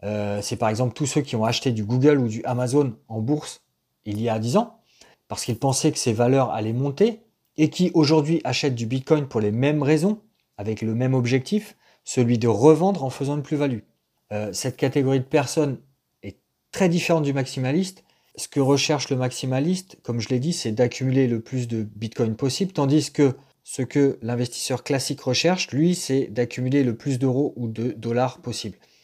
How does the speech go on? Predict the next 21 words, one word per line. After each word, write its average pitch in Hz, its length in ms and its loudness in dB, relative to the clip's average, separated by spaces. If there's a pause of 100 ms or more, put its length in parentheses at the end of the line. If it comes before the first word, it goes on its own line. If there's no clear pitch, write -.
(480)
Et 117 120 -4
ça, 190 240 0
sur 160 180 2
le 147 80 4
fond, 156 200 -4
ça 135 160 -6
fait 127 360 -6
une 110 140 -6
différence 117 400 -8
très 143 180 -2
forte. - 380 -6 (380)
Le 110 80 -4
maximaliste 120 800 -2
a 107 100 -4
des 107 100 -6
convictions 131 640 -6 (240)
sur 101 220 -8
le 101 80 -4
futur 104 320 -6
du 101 80 -4
Bitcoin 151 460 -2